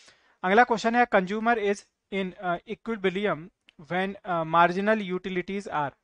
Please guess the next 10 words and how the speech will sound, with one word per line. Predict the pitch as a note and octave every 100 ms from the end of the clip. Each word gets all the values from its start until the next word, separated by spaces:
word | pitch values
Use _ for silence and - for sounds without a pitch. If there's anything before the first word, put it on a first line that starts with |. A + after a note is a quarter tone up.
| -
ठीक | D#3+
है? | F3+ _ _ - _ _ _ _ _
तो | G3+
एक | G#3+
उपभोक्ता | G#3 E3 F#3+ - A3+
संतुलन | - F#3 F#3+ G3+
में | G#3
होता | F3+ F3 F#3+
है | G3+
जब | F#3+ F#3